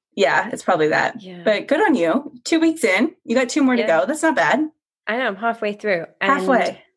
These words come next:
Speaker 2: I have even, just for the record, I've even not put milk in my tea, even though it's just a splash.
Speaker 1: Oh,
Speaker 2: I know.
Speaker 1: shoot. Do you,
Speaker 2: Yeah.
Speaker 1: have you
Speaker 2: Shit's
Speaker 1: tried Nut
Speaker 2: real.
Speaker 1: Pods? The Nut Pods?
Speaker 2: No.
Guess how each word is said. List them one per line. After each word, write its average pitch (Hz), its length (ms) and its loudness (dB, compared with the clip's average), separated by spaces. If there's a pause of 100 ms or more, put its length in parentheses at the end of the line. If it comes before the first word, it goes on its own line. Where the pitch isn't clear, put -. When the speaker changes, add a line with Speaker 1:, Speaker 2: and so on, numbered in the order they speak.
(380)
Speaker 2:
I 220 380 2
have 190 300 -2
even, 190 420 0
just 202 240 -2
for 202 100 2
the 196 80 2
record, 180 560 0 (100)
I've 175 260 0
even 190 520 2 (880)
not 180 300 2
put 165 340 0 (140)
milk 170 380 0
in 160 40 -4
my 156 80 -4
tea, 160 360 -8 (840)
even 190 160 4
though 185 80 4
it's - 160 0
just 180 220 -2
a - 20 -6
splash. - 600 -4 (400)
Speaker 1:
Oh, 196 60 -6
Speaker 2:
I 190 80 -4
know. 185 140 0
Speaker 1:
shoot. 226 300 0 (420)
Do 247 140 0
you, 285 380 0
Speaker 2:
Yeah. 233 80 -4
Speaker 1:
have 254 120 0
you 262 60 2
Speaker 2:
Shit's 233 100 2
Speaker 1:
tried 269 160 2
Nut 220 180 2
Speaker 2:
real. 180 120 0
Speaker 1:
Pods? 294 520 -2 (840)
The - 80 -6
Nut 180 180 -4
Pods? 254 460 -2
Speaker 2:
No. 160 200 -10